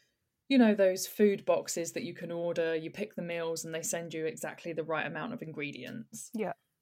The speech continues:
Speaker 1: So they were putting on a virtual dinner party. He was hosting it and there was other celebrities coming. It was, like, Rita Ora, um, Catherine, something or other comedian,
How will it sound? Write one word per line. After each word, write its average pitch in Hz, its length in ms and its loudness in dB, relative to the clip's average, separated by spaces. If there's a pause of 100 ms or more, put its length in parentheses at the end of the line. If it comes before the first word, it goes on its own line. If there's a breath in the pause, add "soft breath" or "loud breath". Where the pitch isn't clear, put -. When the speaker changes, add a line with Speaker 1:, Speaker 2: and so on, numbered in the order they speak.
(120)
Speaker 1:
So - 180 -2
they 233 240 6
were 254 140 4
putting 196 340 0
on 180 380 -6
a 170 120 -6
virtual 175 760 0
dinner 160 240 -2
party. 151 580 -6
He 240 180 2
was 240 140 2
hosting 175 400 -2
it 160 160 -8
and 165 140 -8
there 165 100 -2
was 170 140 0
other 196 120 0
celebrities 160 600 -4
coming. 151 400 -8
It 151 60 -8
was, 160 120 -14
like, 160 140 -12
Rita 202 300 -2
Ora, 156 1040 -2
um, - 400 -12 (260)
Catherine, 180 760 -4 (340)
something 170 400 -2
or 165 160 -4
other 165 160 0
comedian, 165 680 -6